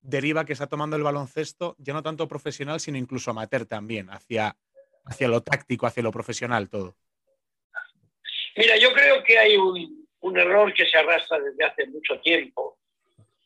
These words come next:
Speaker 2: en el que solamente se, se enseña a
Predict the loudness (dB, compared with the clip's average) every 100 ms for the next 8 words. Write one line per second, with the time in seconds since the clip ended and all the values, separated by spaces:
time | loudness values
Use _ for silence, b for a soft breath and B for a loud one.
0 | _ -2 0 0 -4 0 2 2 -2 _
1 | _ _ _ _ _ _ _ -4 2 2
2 | 4 0 0 -2 0 2 2 4 2 2
3 | 0 -2 -6 _ _ _ _ _ _ _
4 | _ _ -4 -2 -2 0 0 0 0 0
5 | -2 -4 _ _ _ _ _ _ -2 -2